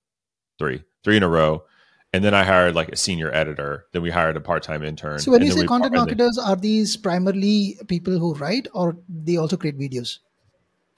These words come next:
Speaker 1: Good question. I would say everyone on my team can, like, could create everything. They're, like, generalists in that way. Some,
Speaker 2: Okay.
Speaker 1: some had more or less experience with video, but we also had a video agency, um, that we would rely on. So, like, if I,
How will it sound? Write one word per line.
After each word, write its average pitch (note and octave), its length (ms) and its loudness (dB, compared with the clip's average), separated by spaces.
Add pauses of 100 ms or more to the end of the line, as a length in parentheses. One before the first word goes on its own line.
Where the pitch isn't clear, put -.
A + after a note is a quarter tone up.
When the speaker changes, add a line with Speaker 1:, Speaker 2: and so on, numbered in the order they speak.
(960)
Speaker 1:
Good D3+ 160 4
question. A#2 460 4
I A2+ 100 6
would C#3 160 4
say A#2 540 4
everyone G#3+ 260 2
on F#3+ 60 0
my C#3+ 140 4
team C3+ 500 -2
can, G2 260 -8
like, F2+ 260 0
could A#2+ 200 2
create G#2 300 0
everything. F#2+ 340 0
They're, G2+ 100 4
like, F#2+ 160 2
generalists F#2+ 540 -2
in F#2 80 -2
that E2 200 -4
way. E2+ 380 0
Some, B2+ 240 4
Speaker 2:
Okay. C#3 180 -6
Speaker 1:
some G#2+ 220 4
had G2 200 2
more F2+ 140 2
or F2+ 40 2
less F2 220 -2
experience E2 420 -6
with D#2 140 -10
video, F#2+ 520 -2 (260)
but G#2+ 100 8
we A#2+ 120 10
also B2 220 6
had G#2 180 6
a F2+ 40 2
video F2+ 360 0
agency, D#2 680 -6 (520)
um, D2+ 580 0
that G#2+ 160 6
we G#2 100 2
would F#2 140 2
rely E2 360 2
on. D2 100 -8
So, F#2 180 0
like, F2 200 0
if F2 100 -4
I, F2+ 220 2